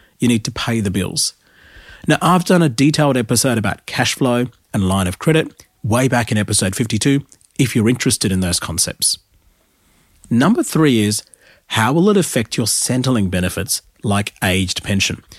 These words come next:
This is where I think you need to be very careful and get appropriate advice. Your superannuation is assessed as part of the incomes test in order to determine your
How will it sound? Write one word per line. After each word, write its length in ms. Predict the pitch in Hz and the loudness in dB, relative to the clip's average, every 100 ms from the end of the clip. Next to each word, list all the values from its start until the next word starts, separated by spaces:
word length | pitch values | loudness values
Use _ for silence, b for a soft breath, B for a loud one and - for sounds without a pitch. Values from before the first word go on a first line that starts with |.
| B B B | B B B
This 220 | 117 - | -2 0
is 120 | 190 | 0
where 320 | 165 139 131 123 | 2 2 4 2
I 80 | |
think 220 | 110 120 110 | 0 -4 -2
you 80 | |
need 160 | 101 101 | -2 -2
to 80 | - | -4
be 100 | 104 | -4
very 400 | 98 107 - 147 | -2 -4 0 -2
careful 540 | - 131 123 - 104 | 0 0 0 0 -2
and 160 | - 117 | -2 -2
get 120 | 107 | 0
appropriate 560 | 104 - 110 104 110 92 | -2 -4 -4 -2 -2 -2
advice. 540 | 87 87 - - - _ _ _ _ _ _ _ - B B B B B | -2 -6 -4 -4 -6 _ _ _ _ _ _ _ -20 B B B B B
Your 140 | 233 | 0
superannuation 880 | - 254 247 247 175 127 113 123 110 | 2 2 4 4 4 2 2 0 0
is 200 | 139 123 | 0 0
assessed 560 | 135 - 110 - - - - | 2 0 0 -2 -6 -10 -6
as 140 | 117 | -4
part 260 | - 117 120 | -2 -2 -2
of 60 | 113 | -2
the 100 | - | -2
incomes 500 | 143 156 - 131 123 | 0 0 0 -2 -2
test 500 | - 110 - - - b - | -2 -2 -2 -4 -12 b -6
in 100 | 117 - | -4 0
order 240 | 120 120 | 2 2
to 160 | 117 117 | 2 0
determine 480 | 110 - 113 110 104 | 0 0 0 0 0
your 260 | 101 101 | -2 -2